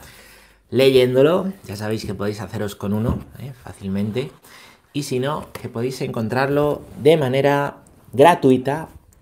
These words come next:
en internet, sí, en la página del Vaticano, en vatican punto va. Imagino que en muchos otros sitios, pero bueno, si ponéis, si ponéis en internet,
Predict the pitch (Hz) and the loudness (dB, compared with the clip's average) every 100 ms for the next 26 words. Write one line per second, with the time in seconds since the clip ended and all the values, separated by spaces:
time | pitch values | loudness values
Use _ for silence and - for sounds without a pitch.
0 | _ 107 113 120 120 _ _ _ _ _ | _ -6 -6 -6 -12 _ _ _ _ _
1 | _ _ _ - 139 120 117 143 - _ | _ _ _ -6 -6 -4 -6 -8 -10 _
2 | _ _ - - - - 98 90 98 - | _ _ -10 -10 -10 -18 -16 -14 -14 -10
3 | 110 104 98 98 98 117 123 120 107 104 | -8 -8 -8 -8 -8 -8 -6 -4 -6 -6
4 | 107 101 101 101 95 120 - - - - | -6 -6 -4 -4 -2 -4 -4 -12 -20 -20
5 | - _ _ - 110 113 143 151 131 123 | -20 _ _ -10 -8 -6 -2 0 0 -2
6 | 123 117 117 - 117 139 135 156 - - | -4 -6 -6 -6 -6 -6 -4 -2 -4 -8
7 | - _ _ - 113 117 151 117 - 107 | -20 _ _ -8 0 4 4 0 -6 -4
8 | 101 117 120 110 - - _ - - - | -4 -2 -4 -6 -8 -16 _ -20 -20 -20
9 | _ _ - 202 196 208 214 - - 104 | _ _ -16 -8 -4 -2 -4 -4 -2 0
10 | 101 196 208 220 214 208 104 101 101 | 0 -2 -2 -2 -2 -2 -2 -4 -8